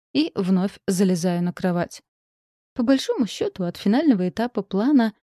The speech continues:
можно было бы легко отказаться, ведь деньги я уже получила. Но этот маленький штрих — гарант моей безопасности, а безопасностью пренебрегать нельзя.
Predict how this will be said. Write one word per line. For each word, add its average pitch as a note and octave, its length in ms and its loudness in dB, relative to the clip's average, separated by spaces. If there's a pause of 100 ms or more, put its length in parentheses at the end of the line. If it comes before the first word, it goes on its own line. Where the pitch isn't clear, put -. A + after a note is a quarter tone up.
(140)
можно F#3+ 320 2
было F3+ 220 0
бы F3 100 -2
легко F3+ 300 -2
отказаться, F3+ 640 -2
ведь F3 320 -4
деньги F3+ 440 0
я E3+ 180 -2
уже E3+ 180 -4
получила. G3 640 -2 (320)
Но F#3+ 160 2
этот G3 240 -4
маленький F3+ 420 -2
штрих — A#3 560 -2 (300)
гарант G3 540 0
моей F3+ 340 0
безопасности, F3+ 840 -4 (280)
а A3+ 180 0
безопасностью G3 800 -4
пренебрегать F3+ 680 -2
нельзя. G#3+ 480 0